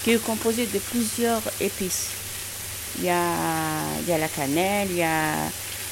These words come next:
il y a le, le safran, il y a le curcuma, euh, il y a le poivre noir, il y a beaucoup d'épices. Alors, on coupe, euh, les, les oignons en lamelles avec de l'ail. On le met dans,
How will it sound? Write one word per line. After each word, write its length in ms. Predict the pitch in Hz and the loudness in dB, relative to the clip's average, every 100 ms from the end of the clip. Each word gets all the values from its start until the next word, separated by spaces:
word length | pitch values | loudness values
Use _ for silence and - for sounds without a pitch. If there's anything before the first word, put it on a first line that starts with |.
| - | -6
il 100 | - | -2
y 60 | 165 | 0
a 80 | 160 | 2
le, 380 | 165 160 160 160 | 0 2 2 0
le 80 | |
safran, 640 | 175 175 165 - - 190 196 | -2 -2 -4 -6 -2 2 2
il 80 | 180 | 2
y 40 | |
a 40 | 165 | 0
le 120 | 165 | 0
curcuma, 1000 | - 175 - 196 180 180 185 196 202 202 - - - - - - | -2 -6 -4 -2 0 2 2 2 0 0 -2 -8 -8 -8 -8 -4
euh, 1120 | 160 175 170 170 170 165 165 165 160 160 160 160 - | 0 2 2 2 2 2 0 0 0 -2 -2 -4 -2
il 80 | 180 | 0
y 40 | |
a 40 | 175 | 0
le 80 | |
poivre 380 | 175 185 175 185 | 2 2 2 2
noir, 640 | 190 185 190 202 208 208 208 - - - - - | 2 2 2 4 2 2 0 -4 -8 -8 -6 4
il 60 | |
y 40 | 190 | 4
a 40 | |
beaucoup 260 | 214 214 226 | 4 2 2
d'épices. 520 | 208 - 175 - - - - - | 2 0 -4 -6 -8 -8 -6 0
Alors, 180 | 233 240 - | 2 4 2
on 100 | 240 - | 0 0
coupe, 140 | 311 294 302 | -2 0 2
euh, 340 | 269 254 240 226 | 4 4 2 2
les, 580 | 226 214 208 202 196 190 | 2 2 2 2 2 4
les 200 | 233 240 | 4 6
oignons 200 | 233 226 - | 4 4 4
en 80 | |
lamelles 400 | 208 202 220 277 370 359 311 - - | 4 4 4 4 4 2 -2 -6 -4
avec 260 | 175 196 185 | -2 -2 0
de 60 | 196 | 2
l'ail. 360 | 190 202 262 320 349 - - - - - - - | 4 6 4 2 -2 -6 -6 -6 -6 -6 -6 -2
On 80 | 190 | 0
le 240 | 202 202 | 2 2
met 160 | 202 196 | 2 2
dans, 560 | 185 175 170 160 156 | 2 4 4 4 2